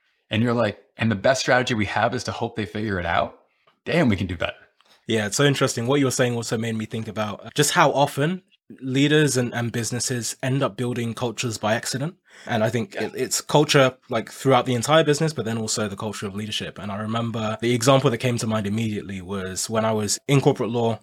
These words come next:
Speaker 2: within the, the corporate team at my firm. And there was someone, a senior associate that was leaving the team. I think he was on the verge of being a partner. He was going to another firm to become a partner.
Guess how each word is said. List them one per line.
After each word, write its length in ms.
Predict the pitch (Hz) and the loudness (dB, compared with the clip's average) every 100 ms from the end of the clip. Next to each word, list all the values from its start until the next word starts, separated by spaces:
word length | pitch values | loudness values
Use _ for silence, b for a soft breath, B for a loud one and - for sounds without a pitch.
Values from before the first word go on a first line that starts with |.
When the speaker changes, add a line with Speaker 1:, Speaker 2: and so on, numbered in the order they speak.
| _ | _
Speaker 2:
within 380 | 113 113 113 107 | -2 0 0 0
the, 240 | 104 101 | -2 -4
the 100 | 104 | -4
corporate 320 | - 110 101 | -4 -4 -4
team 320 | - 107 101 - | -2 -2 -2 -4
at 140 | 101 | -6
my 140 | 85 98 | -4 -6
firm. 400 | - 101 92 - B B B 110 | -4 -4 -4 -8 B B B 2
And 540 | 113 110 104 101 - - | 4 4 2 -2 -6 -2
there 140 | 113 | -2
was 340 | 104 104 - - | -2 -4 -6 -4
someone, 480 | - 147 131 135 123 | 2 4 4 2 0
a 60 | |
senior 260 | - 131 120 | 0 0 0
associate 360 | 107 120 - 104 | -2 -2 -4 -6
that 100 | 98 | -6
was 120 | 110 | 0
leaving 240 | 139 139 | 0 0
the 60 | 131 | -2
team. 280 | 139 131 123 | 0 -2 0
I 60 | 175 | 0
think 160 | 180 | 4
he 100 | 151 | 4
was 240 | 131 120 - | 4 2 4
on 180 | 175 170 | 6 6
the 60 | |
verge 240 | 131 139 131 | 6 6 4
of 60 | 117 | 0
being 180 | 117 | 0
a 40 | 113 | 0
partner. 300 | 117 101 107 | 0 0 -4
He 120 | 104 | -6
was 140 | 107 | -6
going 220 | - 113 113 | -4 -2 -2
to 80 | |
another 180 | 110 101 | -4 -6
firm 200 | 101 101 | -6 -8
to 100 | - | -10
become 240 | 101 107 101 | -10 -8 -8
a 60 | |
partner. 320 | - 95 85 | -8 -10 -10